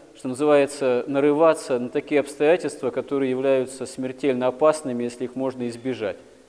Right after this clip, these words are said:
Но если они вдруг с нами начинают вокруг приключаться, что-то подобное происходить, а мы этого не искали, а просто Господом попущены, не надо бояться и устрашаться, потому что страшна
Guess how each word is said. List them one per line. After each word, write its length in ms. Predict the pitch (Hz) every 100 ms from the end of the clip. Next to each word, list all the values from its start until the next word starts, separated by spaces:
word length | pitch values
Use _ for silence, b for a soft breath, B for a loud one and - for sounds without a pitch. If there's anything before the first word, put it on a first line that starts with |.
| b b b
Но 460 | 123 143 143 127 - - - -
если 680 | 123 143 143 147 143 131 127
они 280 | 135 143 147
вдруг 320 | 127 139 139
с 40 | -
нами 280 | 143 127
начинают 540 | 127 123 135 135 127 123
вокруг 420 | 131 - 147 139
приключаться, 680 | 127 120 135 135 202 202 147
что-то 240 | 135 123
подобное 580 | - 127 127 104 110 104
происходить, 760 | - 113 110 - 120 104 101 - B B -
а 100 | 117
мы 140 | 131
этого 280 | 135 135 127
не 180 | 131 131
искали, 420 | 131 135 165 147
а 80 | 123
просто 340 | 123 120 131
Господом 520 | 120 127 - 107 110
попущены, 640 | 101 120 - 120 - 104 107
не 120 | 139
надо 240 | 202 175
бояться 520 | 147 160 127 104 - - -
и 40 | 120
устрашаться, 720 | - 131 131 - 104 - - - b b b b
потому 320 | 123 139 151
что 420 | 147 160 143 131 B B B
страшна 800 | - - 143 143 175 170 143